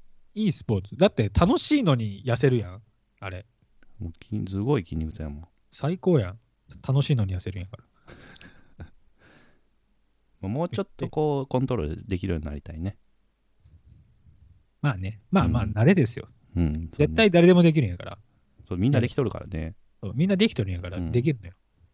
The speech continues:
Speaker 1: 僕も三回ぐらいボード行って、
Speaker 2: はい。
Speaker 1: あ、もう来たなって感じだった。
Speaker 2: あ、そうですか。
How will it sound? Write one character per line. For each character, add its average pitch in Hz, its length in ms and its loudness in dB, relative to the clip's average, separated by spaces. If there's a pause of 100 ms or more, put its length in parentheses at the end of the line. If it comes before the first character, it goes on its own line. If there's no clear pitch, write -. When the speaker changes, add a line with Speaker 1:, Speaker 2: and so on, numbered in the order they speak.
(440)
Speaker 1:
僕 214 200 2
も 208 100 4
三 285 340 4
回 294 260 2
ぐ 277 80 2
ら 240 80 8
い 160 60 6
ボ 127 200 2
ー - 20 -4
ド 123 120 0
行 113 80 -4
っ 120 40 -12
て、 165 500 2 (100)
Speaker 2:
は 95 80 0
い。 78 120 -6 (1300)
Speaker 1:
あ、 175 300 2
も 151 380 2
う - 100 -20
来 - 60 -20
た 143 100 0
な 123 120 0
っ - 40 -14
て - 180 -16
感 87 120 -14
じ 98 60 -18
だ 95 60 -18
っ - 60 -20
た。 - 100 -20 (220)
Speaker 2:
あ、 92 120 0
そ 95 120 6
う - 20 6
で 69 60 -2
す - 80 -18
か。 - 80 -20